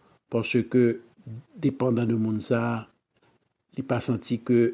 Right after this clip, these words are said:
ou kalifye pou fè pati de ran sosyal li ankò. Donk, gen tout fòm de pèsekisyon, tout fòm de soufrans. Men Kris te gentan pale nou, li di nou pou nou rete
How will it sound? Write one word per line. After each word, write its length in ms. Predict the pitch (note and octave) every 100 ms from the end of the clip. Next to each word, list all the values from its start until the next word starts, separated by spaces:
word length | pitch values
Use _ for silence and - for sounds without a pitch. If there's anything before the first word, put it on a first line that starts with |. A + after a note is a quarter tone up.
| - _
ou 80 | -
kalifye 640 | A#2+ A2+ G#2+ - A#2 A#2 A2+
pou 140 | A2 -
fè 140 | A2+
pati 380 | - G#2+ - A#2
de 120 | A2 G#2+
ran 240 | G#2+ A2
sosyal 480 | - A2+ - G#2 G2+
li 120 | A2 G#2+
ankò. 320 | - D3 A2 - - _
Donk, 200 | D#3 C3
gen 160 | D3 C#3
tout 160 | - E3+
fòm 460 | - - C#3+ B2+ A#2
de 80 |
pèsekisyon, 800 | A2+ A#2 G2 G#2+ - G#2 - A#2 A#2
tout 160 | C#3 -
fòm 320 | - A#2+ G#2+
de 80 | G#2+
soufrans. 640 | - A2+ - C#3+ G2 - - _ _ _ _ _ -
Men 140 | - A2+
Kris 240 | A#2+ -
te 80 | B2+
gentan 240 | A#2 A2 G#2
pale 260 | G#2+ G#2+ G#2+
nou, 220 | C3+ C#3 - _ _
li 100 | A2+
di 160 | G#2 A2
nou 180 | A#2 A#2
pou 100 | A#2+ A2+
nou 180 | A2 - _ _
rete 580 | B2+ A2 G#2+ - A2+ A#2